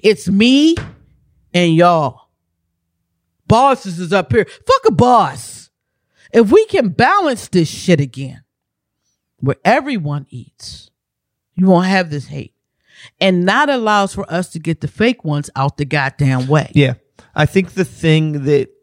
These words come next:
Speaker 2: bothers me the most when, uh, I talk with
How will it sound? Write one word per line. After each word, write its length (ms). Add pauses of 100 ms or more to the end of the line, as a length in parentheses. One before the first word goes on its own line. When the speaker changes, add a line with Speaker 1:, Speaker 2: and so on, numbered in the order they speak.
(200)
Speaker 2:
bothers 600
me 120
the 100
most 540
when, 280
uh, 300 (720)
I 120
talk 360
with 240